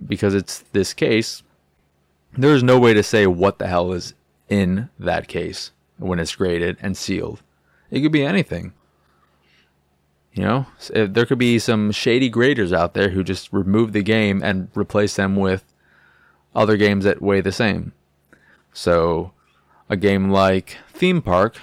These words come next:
for Sega Genesis, which is somewhat valuable, they could remove that and replace it with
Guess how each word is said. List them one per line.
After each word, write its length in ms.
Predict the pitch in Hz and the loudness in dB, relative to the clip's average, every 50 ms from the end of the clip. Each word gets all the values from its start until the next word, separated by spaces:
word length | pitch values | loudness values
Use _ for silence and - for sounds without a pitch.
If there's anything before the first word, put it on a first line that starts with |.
| - - _ | -20 -20 _
for 380 | - 101 95 92 90 82 71 | -2 0 2 2 2 2 0
Sega 320 | - - - 104 95 92 82 | -2 -4 -2 -2 -2 -2 0
Genesis, 380 | 92 92 98 107 131 131 127 | 0 -2 -2 -2 -4 -6 -4
which 260 | 135 143 160 165 - | -2 0 0 0 0
is 260 | 208 202 180 - - - | -2 -2 -2 -4 -8 -14
somewhat 480 | - - - - 170 131 110 98 90 80 | -14 -14 -4 -2 -2 0 2 0 0 0
valuable, 720 | 90 90 92 90 90 92 92 92 85 98 107 123 147 - _ _ _ _ _ _ _ - - - - _ _ _ _ _ _ _ _ | 0 0 2 2 2 2 0 0 2 2 2 2 0 -2 _ _ _ _ _ _ _ -20 -20 -20 -20 _ _ _ _ _ _ _ _
they 100 | - 139 | -2 0
could 120 | 117 127 | 2 2
remove 320 | 123 120 117 117 113 107 104 | 2 4 4 4 4 4 4
that 240 | 107 107 107 - - | 4 4 4 2 0
and 140 | 110 107 104 | -2 -2 -2
replace 360 | 104 - - 107 101 92 - | -2 0 0 0 0 0 0
it 100 | 98 92 | -2 0
with 480 | 90 98 98 98 95 - - - - | 2 2 2 2 0 -2 -10 -20 -20